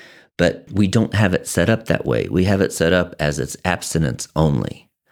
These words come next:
So I wish someone had said that to me. I didn't know anything, you know, and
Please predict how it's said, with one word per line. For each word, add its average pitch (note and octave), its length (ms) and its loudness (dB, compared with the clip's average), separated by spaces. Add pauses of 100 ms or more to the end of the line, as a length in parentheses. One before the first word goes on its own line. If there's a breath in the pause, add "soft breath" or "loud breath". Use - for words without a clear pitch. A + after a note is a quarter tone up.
(1500 loud breath)
So G2 300 2
I G2 80 2
wish G2+ 360 2
someone D#2 560 0 (280)
had - 160 -2
said - 160 -2
that - 180 -2
to - 100 -8
me. F#2+ 360 -8 (440 soft breath)
I B2 40 -2
didn't G2 200 2
know F2 380 0 (240)
anything, - 480 -4
you E2+ 140 0
know, D2+ 320 0
and D#2+ 340 0